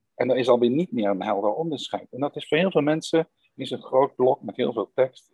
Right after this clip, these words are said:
is al klaar. Dan gaan we dat maar niet lezen.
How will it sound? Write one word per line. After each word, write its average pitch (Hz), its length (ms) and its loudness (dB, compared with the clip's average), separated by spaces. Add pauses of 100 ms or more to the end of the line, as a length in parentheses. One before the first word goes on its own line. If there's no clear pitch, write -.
is - 120 -10
al 117 320 -4 (600)
klaar. 143 420 2
Dan 110 260 -4
gaan 120 180 6
we 104 60 2
dat 101 180 4
maar 95 120 -2
niet 101 200 -10
lezen. 139 280 -4